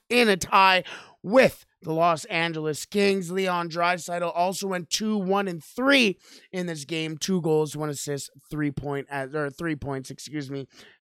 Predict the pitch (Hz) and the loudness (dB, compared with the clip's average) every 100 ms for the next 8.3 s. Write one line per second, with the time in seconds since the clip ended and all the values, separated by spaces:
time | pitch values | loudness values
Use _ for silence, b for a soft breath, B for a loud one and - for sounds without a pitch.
0 | _ _ - 160 151 147 143 - 220 220 | _ _ -10 -8 -6 -8 -8 -4 0 2
1 | 214 202 - 208 214 175 156 - 165 151 | 0 -4 -8 -4 -2 -2 -6 -6 -6 -4
2 | 175 180 160 - 262 285 269 175 226 233 | -4 -4 -4 0 0 2 -2 0 0 0
3 | 170 - B B B 196 214 220 214 175 | -2 -6 B B B 6 6 6 4 6
4 | 190 180 170 180 175 147 170 165 160 165 | 4 2 -2 -2 -2 -2 -4 -6 -8 -8
5 | 156 175 196 240 302 302 277 269 262 240 | -6 -4 0 4 4 4 0 0 0 0
6 | 208 226 196 196 - - 240 269 285 285 | 2 2 2 -4 -6 -12 -4 -2 0 -2
7 | 202 220 - 208 240 233 - 196 175 185 | -2 -4 -4 -4 -2 -2 -4 -10 -8 -4
8 | 202 202 190 | -2 -2 -4